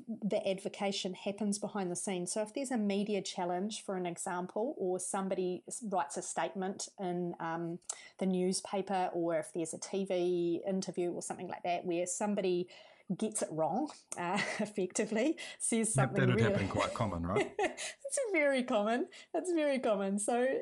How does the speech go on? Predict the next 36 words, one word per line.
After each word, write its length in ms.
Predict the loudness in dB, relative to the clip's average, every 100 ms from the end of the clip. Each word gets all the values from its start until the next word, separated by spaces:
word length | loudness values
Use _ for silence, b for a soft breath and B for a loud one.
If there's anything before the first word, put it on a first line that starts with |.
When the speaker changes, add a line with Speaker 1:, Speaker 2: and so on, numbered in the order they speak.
| 0
Speaker 1:
you 200 | 0 2
know, 80 | 2
and, 300 | 2 2 0
and 220 | 0 2
not 260 | 2 2 0
through 240 | 0 0
any 140 | 0 -2
fault 300 | 0 0 2
of 100 | 0
their 180 | 2 2
own. 300 | 2 0 -2
People 260 | -2 0 0
just 260 | -2 -2
don't 320 | 0 0 0 0
know 240 | 0 2
what 140 | 0
they 120 | 2 2
don't 260 | 0 0
know. 320 | -2 0 0 0
And 160 | -2
that's, 220 | -2 -6 -4
that's 320 | -4 -4 -4
Speaker 2:
Yeah. 80 | -2
Speaker 1:
not, 260 | -2 -2 -4
you 160 | -2
know, 180 | 0 -2
that's 280 | -4 -6 -6
no 180 | -2 0
one's 240 | 0 -2
fault. 400 | -2 -2 -2 -2
It's 280 | -4 -4 -6
just 400 | -4 -2 -2 -4
the 80 | -6
fact 300 | -2 -4 0
that 100 |
it 100 | -2